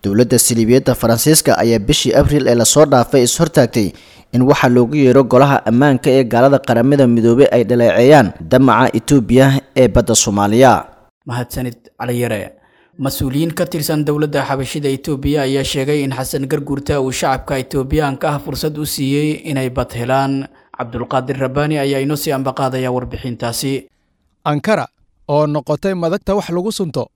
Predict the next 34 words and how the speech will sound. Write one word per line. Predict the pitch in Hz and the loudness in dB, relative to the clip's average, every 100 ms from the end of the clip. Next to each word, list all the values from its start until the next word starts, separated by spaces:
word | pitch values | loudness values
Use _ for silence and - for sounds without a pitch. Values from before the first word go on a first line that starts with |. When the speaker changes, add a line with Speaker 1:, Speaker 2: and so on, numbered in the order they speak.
| - | -8
Speaker 3:
iyo | 165 165 | -4 -2
shirqoollada | - 156 - 156 202 208 | -4 -8 -2 -2 -2 -4
muslimiinta | 180 170 170 185 175 | -6 -8 -8 -6 -6
Bariga | 147 170 151 160 | -4 -4 -4 -6
Afrika, | 151 143 131 110 _ _ _ _ - | -6 -6 -6 -8 _ _ _ _ -6
iyo | 147 139 | -2 0
maamulka | 135 160 170 160 160 156 | 0 0 0 -4 -4 -4
Abiy | 170 151 147 | -2 -2 -2
Ahmed | 160 - 208 214 - | -6 -6 -6 -6 -6
oo | 190 | -8
shacabkiisa | 175 175 180 - 180 185 | -6 -6 -8 -8 -6 -4
niyadda | 170 214 196 - | -4 -4 -6 -8
ugu | 180 180 | -6 -6
dhisaya | 175 170 160 | -6 -4 -6
xaqiijinta | - 151 156 135 220 - - | -6 -6 -6 -4 -6 -6 -6
ahdaaftii | 185 190 190 - 185 180 | -4 -2 -4 -4 -8 -4
aabbayaashood | 175 156 170 175 - 165 147 _ _ - | -4 -2 -2 -2 -4 -8 -8 _ _ -4
ay | 165 | -2
weligood | 156 214 208 170 - | 0 0 0 -4 -6
ku | 185 | -6
taami | 175 165 147 | -4 -4 -4
jireen | 139 147 139 131 | -2 -2 -4 -6
in | 180 165 | -8 -6
ay | 160 139 | -6 -4
gaaraan. | 135 131 151 131 113 _ _ _ _ _ _ - | -2 0 0 0 -6 _ _ _ _ _ _ -8
Iyo | 143 143 | -4 -2
dabadhoonka | 123 131 135 139 180 143 151 | -2 -2 -2 0 -2 -2 -4
caadaqaataha | 131 147 147 151 143 175 151 | -2 -4 -2 -4 -2 -4 -4
Xasan | 156 160 135 | -4 -4 -2
Garguurte | 214 190 214 220 202 | -4 -4 -8 -4 -2
oo | 185 | -2
gacantiisa | 170 196 202 196 190 | -4 -6 -8 -8 -4
Yuhuudda | 180 160 143 208 214 | -2 -2 -4 -4 -4
Geeska | 170 202 - | -2 -4 -6